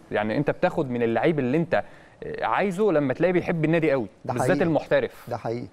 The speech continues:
Speaker 2: عايز اقول لك كمان مشاركته في البطوله الافريقيه السنه دي مع الاهلي في البطوله لغايه دور الثمانيه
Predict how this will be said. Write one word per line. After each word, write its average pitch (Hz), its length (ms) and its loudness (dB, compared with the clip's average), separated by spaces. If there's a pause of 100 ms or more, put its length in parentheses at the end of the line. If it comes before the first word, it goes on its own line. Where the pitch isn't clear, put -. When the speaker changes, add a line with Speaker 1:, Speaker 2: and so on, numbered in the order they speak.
(380)
Speaker 2:
عايز 202 180 4
اقول 226 100 4
لك 226 80 0
كمان 180 240 2
مشاركته 190 400 -2
في - 160 -2
البطوله 127 300 0
الافريقيه 180 400 2
السنه 170 260 2
دي 180 100 2
مع 120 120 2
الاهلي 175 280 2
في - 60 -4
البطوله 147 420 2
لغايه 139 160 2
دور 175 160 2
الثمانيه 180 440 2